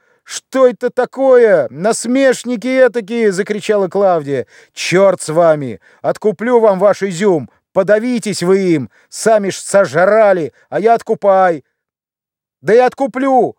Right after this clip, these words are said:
Совести, видно, в вас нет, стыда в глазах нет,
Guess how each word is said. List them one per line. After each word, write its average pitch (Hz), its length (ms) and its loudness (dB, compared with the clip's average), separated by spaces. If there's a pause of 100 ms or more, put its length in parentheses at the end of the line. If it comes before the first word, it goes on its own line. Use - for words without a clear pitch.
(180)
Совести, 220 480 -2
видно, 196 280 -2
в 160 120 -10
вас 190 280 0
нет, 190 380 -2
стыда 214 540 0
в 160 60 -6
глазах 190 520 0
нет, 185 280 -4